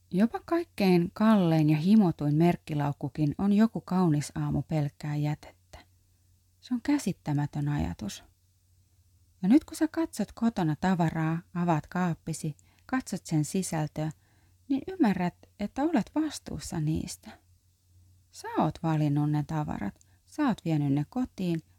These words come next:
sä omistat ne. Ne on sun vastuulla ja ne kaikki on roskaa, jolle sun täytyy joskus tässä elämässä miettiä,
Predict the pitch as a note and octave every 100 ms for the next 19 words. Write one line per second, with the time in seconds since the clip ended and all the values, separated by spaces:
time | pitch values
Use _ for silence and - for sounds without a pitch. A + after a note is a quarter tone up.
0 | _ - D#4+ - G#3+ G3+ D#3 - - E3
1 | - F#3+ - _ _ _ C4 - F#3+ D#3+
2 | - B3 B3 F3 D#3 E3+ E3 - F#2+ -
3 | - F3+ _ _ _ - F3+ G3 - D#4+
4 | - - D3+ - - D#3+ E3 - F#3+ F3+
5 | - - - - - _ _ _ A3+ G3
6 | E3 - G#3+ F3 F#3+ E3 - D#3+ F#3+ C#4
7 | - - - - F3 E3 G3 E3+ E3 F3+
8 | F3+ - F3 F3 - _ - G#2